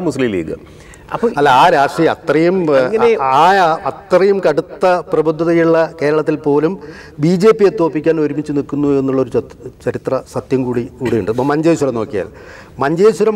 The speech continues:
Speaker 2: മൂന്നാം സ്ഥാനത്ത് പോയിരുന്ന സി പി എം ഒരു തവണ ഒന്നാം സ്ഥാനത്തേക്ക് വന്നു, എപ്പോഴും മൂന്നാം സ്ഥാനത്താണ്. സി എച്ച് കുഞ്ഞമ്പു ജയിച്ചത് എങ്ങനെയാ? സി എച്ച്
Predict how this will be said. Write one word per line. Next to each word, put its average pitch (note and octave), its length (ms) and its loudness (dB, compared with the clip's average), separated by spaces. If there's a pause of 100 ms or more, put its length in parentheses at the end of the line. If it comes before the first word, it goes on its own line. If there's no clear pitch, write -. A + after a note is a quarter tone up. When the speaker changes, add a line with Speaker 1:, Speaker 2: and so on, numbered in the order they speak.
Speaker 2:
മൂന്നാം G3 320 2
സ്ഥാനത്ത് F3+ 460 0
പോയിരുന്ന D3 360 0 (300)
സി C#3 100 -4 (140)
പി D3 120 0
എം C#3 60 -4 (200)
ഒരു C3 160 0
തവണ B2 200 -2 (340)
ഒന്നാം B2+ 220 -4
സ്ഥാനത്തേക്ക് G2 440 -10
വന്നു, F2 140 -18 (600)
എപ്പോഴും F#3 460 0
മൂന്നാം D#3 240 -2
സ്ഥാനത്താണ്. F#2+ 360 -8 (220)
സി E3 160 0
എച്ച് E3+ 140 -2
കുഞ്ഞമ്പു E3 300 0
ജയിച്ചത് C#3+ 280 0
എങ്ങനെയാ? C3+ 200 -6 (1120)
സി C#3 100 -6 (120)
എച്ച് G3+ 120 -6